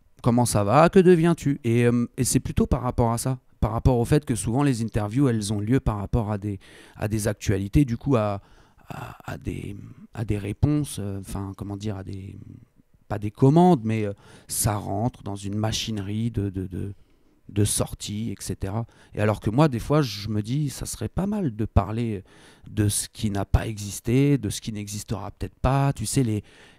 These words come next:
les ébauches, les ratures, les brouillons, les projets qui partaient bien,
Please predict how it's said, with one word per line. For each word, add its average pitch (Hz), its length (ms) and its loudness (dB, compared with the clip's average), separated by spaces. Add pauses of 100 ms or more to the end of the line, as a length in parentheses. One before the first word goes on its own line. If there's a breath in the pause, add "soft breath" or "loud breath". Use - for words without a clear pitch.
les 107 360 2
ébauches, 120 640 4
les 107 140 2
ratures, 117 720 4
les 101 100 -2
brouillons, 120 640 0 (260 loud breath)
les 113 140 2
projets 117 460 4
qui 107 440 -4 (240 loud breath)
partaient - 360 4
bien, 120 380 2